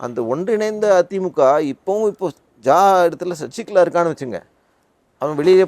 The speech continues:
போறேன்னா சொல்றான், கட்சியில மர்ஜ் ஆறேன்னு சொல்றாங்க. இப்ப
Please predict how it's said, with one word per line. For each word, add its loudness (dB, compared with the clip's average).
போறேன்னா 2
சொல்றான், -4
கட்சியில -2
மர்ஜ் 0
ஆறேன்னு -4
சொல்றாங்க. -6
இப்ப -8